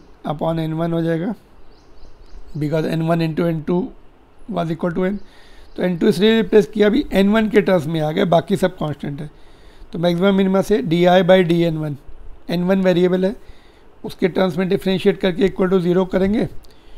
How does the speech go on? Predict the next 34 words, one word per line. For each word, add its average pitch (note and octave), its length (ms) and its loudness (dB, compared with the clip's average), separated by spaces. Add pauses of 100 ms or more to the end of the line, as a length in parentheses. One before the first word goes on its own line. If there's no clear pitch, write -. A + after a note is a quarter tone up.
(440)
और D#3+ 200 -2
उस - 260 -10 (180)
equation F3+ 440 -2
जो F3+ 120 2
आती E3+ 220 0
है F#3+ 60 4
simplify F3+ 520 0
कर F#3+ 140 0
लेते F3+ 280 -2
हैं। E3 60 -4
मैक्सिमा E3 280 -4
मिनिमा E3+ 260 -4
का F3+ 120 -4
यही F3+ 180 2
रहता G3+ 240 2
है, - 260 -6 (200)
variable E3+ 380 0
के F3 120 -6
टर्म्स F3 280 0
में F3+ 80 -2
differentiate F3 440 -2
करके F3+ 260 -4
equal F#3 360 -4 (340)
करो F#3 200 0
either D#3+ 260 2
maxima E3+ 420 0
or F3 120 0
minima। F3 300 -2 (1300)
तो G3+ 120 4
उससे - 220 6
किया A3 260 6
हमने A3 220 4
ऐसे। C4+ 200 2 (1600)
तो, F3 300 4